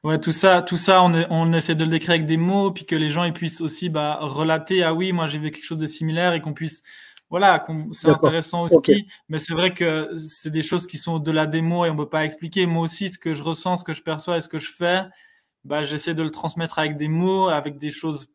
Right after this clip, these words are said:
Speaker 1: plus ou, bah, simples, en fait. Et après, bah, c'est vrai qu'il y a,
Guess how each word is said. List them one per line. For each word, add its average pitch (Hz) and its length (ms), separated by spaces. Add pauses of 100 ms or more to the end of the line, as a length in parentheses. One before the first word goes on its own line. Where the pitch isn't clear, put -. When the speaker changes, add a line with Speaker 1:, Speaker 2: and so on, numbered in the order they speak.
Speaker 1:
plus 147 240
ou, 151 260
bah, 131 180
simples, 185 440
en 151 100
fait. 180 320 (600)
Et 147 120
après, 147 340
bah, 147 180
c'est 139 160
vrai 151 220
qu'il 139 160
y 139 100
a, 135 320